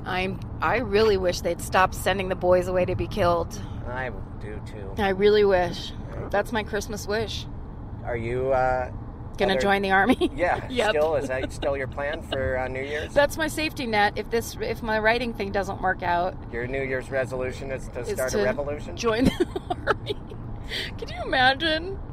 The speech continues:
Speaker 2: If you
Speaker 1: I'd be
Speaker 2: like
Speaker 1: like, "I can't climb that wall. Can I talk to somebody about the wall?
Speaker 2: <laughs>
Speaker 1: I can't climb it."
Speaker 2: I, uh, I think you should just keep your, how's your new job? Can you talk about your job?
Speaker 1: I think so. I mean, like,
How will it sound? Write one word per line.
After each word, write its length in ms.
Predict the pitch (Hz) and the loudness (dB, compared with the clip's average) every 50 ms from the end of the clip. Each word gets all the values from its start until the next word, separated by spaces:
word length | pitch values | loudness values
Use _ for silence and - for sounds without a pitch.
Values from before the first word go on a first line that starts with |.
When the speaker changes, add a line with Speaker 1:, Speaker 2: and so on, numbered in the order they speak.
| - - | -6 -6
Speaker 2:
If 320 | 156 - 165 180 175 151 - - | -4 -2 0 0 0 -2 -4 -6
you 140 | 180 180 180 - - - - - | -6 -6 -6 -8 -10 -12 -10 -8
Speaker 1:
I'd 220 | - - 370 349 269 | -6 -6 -6 -6 -4
be 80 | 277 | -4
Speaker 2:
like 180 | 294 285 262 - | -2 -2 -2 -2
Speaker 1:
like, 80 | - 254 | -2 -4
"I 40 | |
can't 280 | 254 - - 277 262 - | -6 -4 -4 -4 -4 -4
climb 240 | - - 226 214 208 | -2 -2 -2 0 0
that 140 | 202 202 - | -2 -4 -2
wall. 380 | 175 180 175 170 170 170 170 170 | -2 0 0 2 2 0 -2 -2
Can 160 | 151 - 254 | 0 2 2
I 60 | 247 | 2
talk 200 | - 254 269 240 | 4 2 2 0
to 100 | - 233 | 0 -2
somebody 240 | 208 - 220 202 196 | -4 -4 -2 0 0
about 160 | 180 185 185 | 0 0 0
the 80 | - 185 | 0 -2
wall? 480 | 175 175 175 180 180 180 180 180 180 - - - | -2 0 2 2 4 2 2 0 0 -2 -6 -8
Speaker 2:
<laughs> 140 | - - - | -10 -8 -6
Speaker 1:
I 520 | 170 160 151 151 139 - - - 170 151 151 | -2 0 0 0 0 -2 -4 -2 -2 -2 -2
can't 220 | 160 - 214 202 - | -2 -2 -2 -2 -2
climb 280 | - - 190 180 175 175 | -2 -4 -2 -2 -2 -2
it." 120 | 170 160 - - - - - - - - - - - - - - - - - - - - - - - - - - - - - - - - - | -4 -4 -4 -6 -8 -8 -8 -10 -10 -10 -10 -10 -10 -10 -8 -8 -8 -10 -10 -10 -12 -12 -12 -12 -12 -12 -12 -12 -10 -10 -10 -10 -10 -10 -8
Speaker 2:
I, 300 | 139 143 151 151 151 147 | -6 -4 -4 -2 -2 -2
uh, 380 | 147 135 127 127 123 123 123 - - | -2 -2 -2 -2 -4 -4 -6 -6 -8
I 120 | 131 131 | -8 -8
think 280 | 110 - 135 127 113 117 | -8 -8 -8 -8 -8 -10
you 100 | 123 117 | -10 -10
should 240 | - - 113 107 110 | -10 -10 -10 -10 -10
just 220 | 107 104 - - - - - | -10 -10 -10 -10 -10 -12 -12
keep 160 | - 127 127 117 113 113 | -10 -10 -10 -10 -10 -10
your, 400 | 113 107 110 110 110 113 110 107 - - - - - | -8 -6 -6 -4 -4 -6 -6 -6 -8 -10 -12 -10 -8
how's 340 | - 143 160 196 196 - - | -4 -4 -4 -4 -4 -6 -6
your 120 | 175 165 | -6 -6
new 180 | 156 160 165 156 | -6 -6 -8 -6
job? 420 | - 175 185 185 - 110 - - | -4 -4 -2 0 0 -2 -2 -2
Can 140 | - 143 135 | -4 -4 -4
you 80 | 135 139 | -4 -4
talk 320 | - - 123 120 123 127 | -4 -2 0 0 0 -2
about 240 | - - 139 143 147 | -2 -2 -2 -2 -2
your 100 | 139 151 | -4 -6
job? 320 | - - 160 165 170 - - - - - | -6 -6 -4 -4 -4 -6 -6 -8 -8 -8
Speaker 1:
I 60 | - | -8
think 220 | 320 - - - - | -6 -6 -6 -6 -4
so. 180 | - - - 180 175 175 226 220 | -4 -2 0 0 0 0 -2 -2
I 60 | 233 | -2
mean, 220 | 262 285 269 262 | -2 -4 -4 -2
like, 260 | 254 233 220 208 - | -2 -2 -2 -2 -4